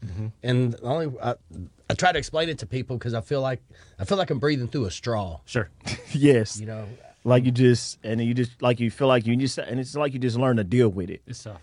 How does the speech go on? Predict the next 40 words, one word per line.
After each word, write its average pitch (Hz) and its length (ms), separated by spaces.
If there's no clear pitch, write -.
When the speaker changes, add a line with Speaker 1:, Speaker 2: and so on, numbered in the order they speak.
Speaker 3:
You 117 60
Speaker 1:
yeah. 123 60
Speaker 3:
just 131 180
learn 131 180
to 113 80
deal 120 260
with 120 200
it - 20
and 107 80
just 104 220
kinda, 98 400
and 120 100
you 117 80
feel 131 160
like 117 160
you 98 80
fighting 110 500
your 95 100
runs. 98 480
Speaker 1:
Right. 123 220
Speaker 3:
So. 95 340
Speaker 1:
Well, 156 100
that's 185 160
when, 147 500
that's 156 180
when 139 120
you 123 80
have 120 100
to 120 80
be 107 400
really 127 340
judicious 104 460
about 98 220
the - 80
pace 120 400
that - 180
you're 92 100
going. 95 460
Speaker 3:
Uh, - 20
Speaker 1:
You - 40